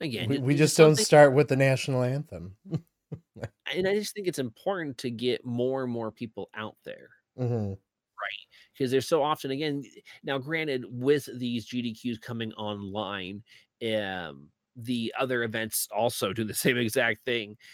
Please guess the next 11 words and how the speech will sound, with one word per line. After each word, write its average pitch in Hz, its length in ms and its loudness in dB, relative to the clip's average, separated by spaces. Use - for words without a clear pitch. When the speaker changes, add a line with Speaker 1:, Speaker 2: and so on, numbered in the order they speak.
Speaker 1:
uh, 101 360 -4
going 117 300 4
online, 98 640 -2
that 107 500 -4
now 139 200 0
there's 127 200 0
more 123 320 4
available 107 400 2
for 98 180 -8
these 95 180 -8
individuals, 90 680 -10